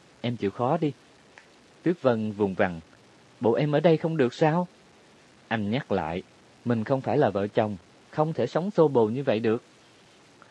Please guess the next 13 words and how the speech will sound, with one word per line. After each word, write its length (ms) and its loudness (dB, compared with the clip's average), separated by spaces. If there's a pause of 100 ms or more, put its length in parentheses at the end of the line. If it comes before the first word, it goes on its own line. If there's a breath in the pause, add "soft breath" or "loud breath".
(160)
Thì 200 0
cứ 140 -4
ở 220 -4
riết 240 2 (160)
rồi 120 0
thành 180 -4
vợ 160 2
chồng. 300 2 (600)
Em 160 -4
không 240 -4
giữ 180 0
thì 180 -4
thôi. 300 -2